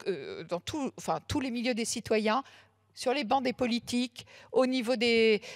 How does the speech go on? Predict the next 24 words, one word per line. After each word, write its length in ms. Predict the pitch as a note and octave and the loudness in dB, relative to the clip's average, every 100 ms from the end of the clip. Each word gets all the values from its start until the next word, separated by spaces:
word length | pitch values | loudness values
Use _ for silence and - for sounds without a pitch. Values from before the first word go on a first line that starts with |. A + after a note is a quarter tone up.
| - | -6
de, 200 | F#3+ A#3 | 0 2
des 240 | G#3+ A#3+ | 4 4
entreprises. 720 | B3+ - B3 - B3+ C4+ D4 - | 2 2 0 0 0 0 0 0
Et 100 | G3+ | 2
je 100 | G3+ | 4
pense 260 | A3+ C4 - | 4 4 4
que 100 | B3 | 4
le 120 | A#3 | 4
lien 240 | A3 B3 | 4 4
avec 240 | A#3+ A3 A3+ | 4 2 0
le 80 | |
milieu 300 | G#3+ A3 A3+ | 0 2 2
socio-économique 1000 | A3+ A#3 - A#3 A3 A#3 A3 A3 A#3 - | 0 0 2 2 4 2 2 2 0 0
dans 140 | E3+ C4 | 2 4
le 140 | C4 | 6
développement 480 | A3 A3+ A3+ G#3+ A3+ | 4 4 4 2 2
aussi 240 | G#3+ - | 2 2
de 40 | G#3 | 2
la 80 | G#3+ | 2
culture 340 | A3+ F#3+ A#3 | 0 0 0
scientifique 560 | - G3+ G#3+ - A3+ - - - | 2 -2 -2 -2 -2 -2 -10 0
est 160 | A3+ A3 | 2 4
très 240 | A#3+ G#3 | 6 6
important. 400 | G#3 G#3 - D#3 | 4 0 -2 -6